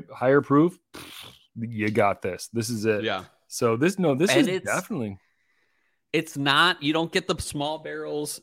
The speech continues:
Speaker 2: taste. You don't get, like, they, they actually nailed it in the small barrels,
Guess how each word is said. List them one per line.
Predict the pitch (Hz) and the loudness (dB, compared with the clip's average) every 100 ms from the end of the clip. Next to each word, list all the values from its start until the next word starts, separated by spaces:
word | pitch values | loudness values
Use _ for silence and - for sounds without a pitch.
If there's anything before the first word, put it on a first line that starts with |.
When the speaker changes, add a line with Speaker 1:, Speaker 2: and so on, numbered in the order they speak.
| _ | _
Speaker 2:
taste. | 143 131 139 - - - _ - - - | 0 0 -2 -10 -20 -20 _ -16 -16 -10
You | 113 131 | -4 2
don't | 147 151 | 2 2
get, | 151 143 - 139 | 0 0 -2 0
like, | 147 143 | 2 4
they, | 170 | 2
they | 165 160 | 4 4
actually | 220 392 - 240 | 4 2 -4 -8
nailed | 175 175 262 240 | -2 0 2 0
it | - | -4
in | 131 | -4
the | 135 | -4
small | - 156 151 | -2 0 2
barrels, | 160 151 139 | 4 2 0